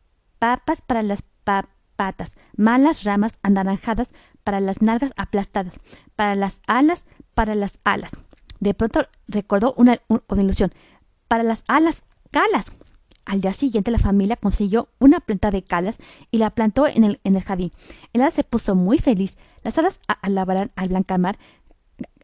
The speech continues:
cantarán para, cantarán para aclamarla", cantaba. Y cuando la flor se abrió, colocaron a la hadita en su interior. Ella aspiró el perfume tres veces,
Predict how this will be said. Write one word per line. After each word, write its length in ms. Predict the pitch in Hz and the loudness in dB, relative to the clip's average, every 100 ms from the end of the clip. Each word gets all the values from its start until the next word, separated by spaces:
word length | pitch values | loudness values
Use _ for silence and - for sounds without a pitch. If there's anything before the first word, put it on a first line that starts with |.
| _ _ _ _ - | _ _ _ _ -6
cantarán 340 | 214 202 226 - _ | 0 0 0 -4 _
para, 140 | 208 - - | -6 -6 -6
cantarán 320 | 202 208 277 | -4 -2 0
para 160 | 277 | 0
aclamarla", 500 | 220 190 180 226 165 - - - | -2 -2 0 -2 -4 -10 -18 -6
cantaba. 440 | 180 180 170 151 - - _ _ _ _ _ _ - - | -4 -2 -2 -6 -20 -20 _ _ _ _ _ _ -20 -6
Y 100 | 214 | -4
cuando 240 | 202 175 180 | -2 0 -2
la 120 | 175 | 0
flor 160 | 208 | -2
se 120 | - 302 | -2 -2
abrió, 220 | - 254 | -2 -2
colocaron 460 | 202 180 190 214 - | -2 -2 -2 -4 -4
a 180 | - - | -8 -6
la 80 | 190 | -4
hadita 220 | 190 196 | -4 -2
en 60 | 196 | -2
su 100 | 208 | -2
interior. 280 | 214 233 - - - - | 0 -2 -4 -14 -20 -8
Ella 200 | 233 330 | -4 -2
aspiró 280 | 302 226 202 | -2 0 0
el 80 | 214 | 0
perfume 360 | 196 - 202 | -4 -2 -2
tres 200 | 190 185 | -2 -4
veces, 280 | 185 247 - | -6 -8 -12